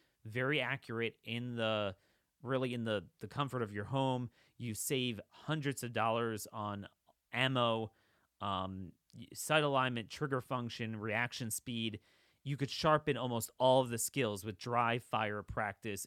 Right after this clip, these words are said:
This just makes the dry fire pr-, practice fun. Again, ten percent off, free shipping, offer code C R. That's the letter I,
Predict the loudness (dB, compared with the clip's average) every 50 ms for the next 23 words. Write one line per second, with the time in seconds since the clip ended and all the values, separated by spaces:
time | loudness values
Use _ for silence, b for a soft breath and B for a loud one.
0 | -10 -12 -10 -10 -8 -6 -6 -6 -6 -6 -4 -4 -4 -4 -6 -8 -10 -8 -6 -4
1 | -2 -2 -4 -4 -4 -6 -6 -6 -8 _ -14 -14 -12 _ -4 -2 -2 -2 -4 -8
2 | -10 -10 -10 b b b b b b _ -2 2 4 4 4 2 0 -2 -4 -8
3 | b b b b b b -12 -8 -2 0 2 2 2 0 -2 -4 -4 -4 -4 -2
4 | -4 -6 -4 -2 -2 0 2 2 2 0 -2 -6 -12 -20 -16 -8 -6 -4 -4 -4
5 | -2 -2 -4 -2 -2 -4 -6 -4 -4 -4 -4 -4 -4 -6 -6 -6 -6 -6 -4 -4
6 | -4 -2 -2 -4 -4 -6 -8 -10 -12 -16 _ -12 -10 -8 -2 0 2 2 2 2
7 | 2 2 2 2 2 0 -2